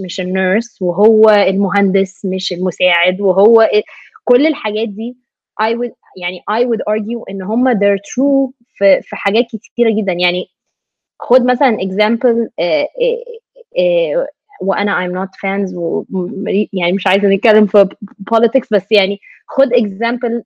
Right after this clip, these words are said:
إن a woman is running against a man في ال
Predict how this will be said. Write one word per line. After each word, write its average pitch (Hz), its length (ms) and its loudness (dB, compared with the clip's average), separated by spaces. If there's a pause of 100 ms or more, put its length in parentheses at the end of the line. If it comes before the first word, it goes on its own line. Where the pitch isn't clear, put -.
(100)
إن 180 440 -8 (1200)
a - 20 0
woman 233 520 2 (260)
is 190 140 -6
running 220 320 0 (120)
against 196 360 -2
a 175 40 -6
man 214 500 -2
في - 40 -2
ال 180 80 -6